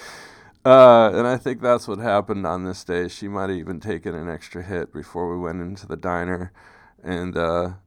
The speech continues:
she was, uh, extra, just kinda sheepish and silly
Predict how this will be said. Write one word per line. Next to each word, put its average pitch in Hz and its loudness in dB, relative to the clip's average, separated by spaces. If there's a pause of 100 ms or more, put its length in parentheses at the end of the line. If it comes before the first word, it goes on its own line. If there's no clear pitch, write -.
(300)
she 101 -8
was, 95 -6
uh, 87 -4
extra, 90 -4 (760)
just 98 -14
kinda 104 -2
sheepish 101 -2
and 98 -6
silly 90 -4